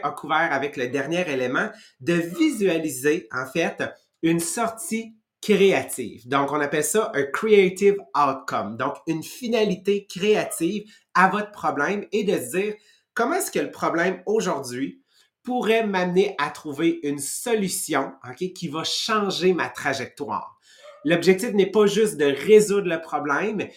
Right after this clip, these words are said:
mais d'être capable d'en arriver à avoir une opportunité qui va m'amener davantage plus près de mon objectif personnel et de mes visions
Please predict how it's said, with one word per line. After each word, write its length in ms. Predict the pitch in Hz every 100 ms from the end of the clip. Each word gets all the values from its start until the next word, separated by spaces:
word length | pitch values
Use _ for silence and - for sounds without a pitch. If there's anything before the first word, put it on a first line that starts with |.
| -
mais 140 | 143 165
d'être 240 | 190 202
capable 340 | 165 160 190 170
d'en 140 | 156
arriver 680 | 147 - - 143 160 185 -
à 400 | 139 139 - 135
avoir 440 | 135 147 214 214 175
une 140 | 151
opportunité 640 | 147 151 - 156 139 185
qui 140 | 185 127
va 120 | 139
m'amener 540 | 135 127 139 147 139 _
davantage 960 | 120 120 220 202 185 175 165 175 - -
plus 300 | 214 208 208
près 340 | 185 160 156 - _
de 120 | 117 131
mon 320 | 143 202 233
objectif 520 | 208 185 185 - 202
personnel 680 | 180 170 - 151 160 202 - - _
et 120 | 135
de 160 | 131 139
mes 280 | 139 165 185
visions 680 | 135 135 185 131 151 156